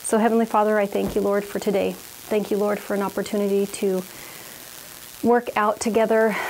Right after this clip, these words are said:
with family and friends, Father God. I just pray, Lord, you bless this workout and make it an,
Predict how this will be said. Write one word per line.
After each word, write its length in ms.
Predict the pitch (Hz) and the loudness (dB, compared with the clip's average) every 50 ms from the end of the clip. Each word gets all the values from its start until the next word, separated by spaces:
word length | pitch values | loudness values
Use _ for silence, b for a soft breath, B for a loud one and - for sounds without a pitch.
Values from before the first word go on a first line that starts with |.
| B - - | B -4 -2
with 320 | 226 214 214 220 214 - | 0 2 2 0 0 -2
family 1000 | - - - - - - - - - - - - - 233 220 220 220 226 220 220 | -6 -10 -10 -10 -10 -10 -12 -12 -12 -14 -14 0 2 2 4 4 2 2 2 2
and 120 | 214 202 | 2 0
friends, 340 | 208 - 214 202 202 214 208 | 0 0 0 2 2 2 0
Father 300 | - - 208 202 202 214 | -2 -2 -2 0 0 0
God. 280 | 202 214 214 208 214 214 | 0 0 0 0 0 0
I 200 | 214 - 214 214 | 0 0 0 0
just 220 | 202 208 - - | 0 -2 -4 -6
pray, 220 | - - 226 214 214 | -4 -2 -2 0 0
Lord, 220 | 214 214 220 214 | 0 0 0 0
you 120 | 208 202 | 0 0
bless 300 | 196 202 196 196 196 - | 0 0 -2 -2 -2 -4
this 200 | - 214 - - | -4 -6 -4 -2
workout 340 | - 208 202 202 220 214 202 | -2 -4 -2 0 -2 -2 0
and 120 | - 202 202 | 0 0 2
make 200 | 202 208 208 - | 0 0 0 -2
it 100 | - - | -4 -2
an, 340 | - 196 190 196 196 196 | -2 -2 0 0 0 0